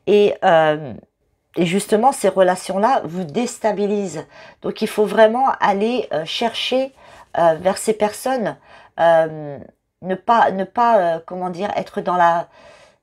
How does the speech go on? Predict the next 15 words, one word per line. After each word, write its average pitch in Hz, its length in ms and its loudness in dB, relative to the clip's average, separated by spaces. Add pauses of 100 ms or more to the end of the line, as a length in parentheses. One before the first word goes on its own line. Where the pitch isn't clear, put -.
(120)
euh, 156 720 -2 (1200)
de 160 140 -6
pas 247 200 0
tout 240 140 -6
le 202 60 -6
temps - 120 -2
être 226 160 0
dans 185 80 6
la 185 140 4
bienveillance, 214 560 0
vous 175 60 -10
voyez, 208 360 -2
comme 202 160 -10
si, 233 420 -4
euh, 175 100 2